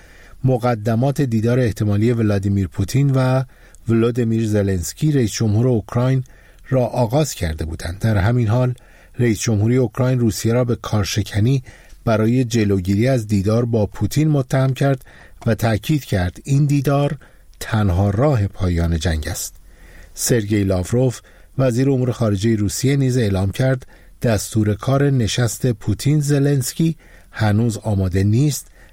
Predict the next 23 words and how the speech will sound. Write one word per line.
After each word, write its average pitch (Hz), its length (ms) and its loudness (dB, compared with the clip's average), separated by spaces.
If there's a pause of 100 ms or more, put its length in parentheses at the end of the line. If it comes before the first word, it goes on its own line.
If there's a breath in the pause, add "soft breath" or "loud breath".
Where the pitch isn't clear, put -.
(100)
و 117 140 2
بدون 104 360 0
آن 139 360 0 (360 soft breath)
دیدار 113 480 2
ممکن 110 380 0
نخواهد 123 640 -2
بود. - 220 -12 (720 soft breath)
کیف 127 380 -2
نیز 123 220 0
اعلام 104 340 0
کرده 131 400 0
در 120 220 0
حال 113 260 0
تدوین 117 720 0 (460 loud breath)
طرح 120 480 0
کلی 113 600 0
تضمین‌های 104 640 0
امنیتی 104 540 0
غرب 147 300 0 (500 loud breath)
برای 95 380 0
این 92 260 0
کشور - 500 -4
است. - 320 -10